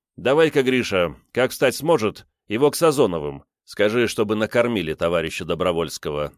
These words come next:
и бельё чистое дали. А в баню ему пока нельзя, шов разойдётся. И передай Гуслину, что у нас новый едок, крови много потерял.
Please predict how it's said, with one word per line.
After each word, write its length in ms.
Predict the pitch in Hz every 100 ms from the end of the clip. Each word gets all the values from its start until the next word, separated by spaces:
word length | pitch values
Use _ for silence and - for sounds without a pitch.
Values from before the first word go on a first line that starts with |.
| -
и 120 | 151
бельё 360 | 143 107 95 90
чистое 480 | 95 85 - 82
дали. 400 | 80 80 73 69 _ _ _ _
А 200 | 90 95
в 120 | 90 80
баню 320 | 127 135 123
ему 240 | 113 113
пока 260 | 113 107 107
нельзя, 460 | 110 107 98 71 _ _
шов 320 | - 160 127
разойдётся. 800 | - 90 90 85 78 - - 64 _ _ _ _ -
И 180 | 113 139
передай 400 | 143 139 135 135
Гуслину, 480 | 127 156 120 104 92
что 220 | - 117
у 20 |
нас 240 | 127 120
новый 300 | 123 117 107
едок, 480 | 107 120 95 71 - _ _ -
крови 300 | 120 135 123
много 300 | 117 104 104
потерял. 540 | 98 107 95 90